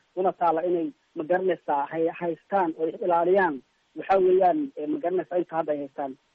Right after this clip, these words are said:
Waxaan kaloo ka digayaa inuu qalalaase u yimaado aan siyaasad ah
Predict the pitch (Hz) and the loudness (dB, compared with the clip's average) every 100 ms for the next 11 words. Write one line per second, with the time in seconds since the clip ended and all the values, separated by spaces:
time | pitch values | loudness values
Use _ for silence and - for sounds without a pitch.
0 | - 165 202 214 196 220 185 151 131 127 | -14 -4 -2 0 0 2 0 0 -2 -4
1 | - _ - 196 185 160 160 160 - 196 | -8 _ -4 0 0 0 0 0 0 0
2 | 160 135 131 - 147 151 151 147 - 165 | 0 -2 -4 -6 -6 -6 -8 -8 -10 -14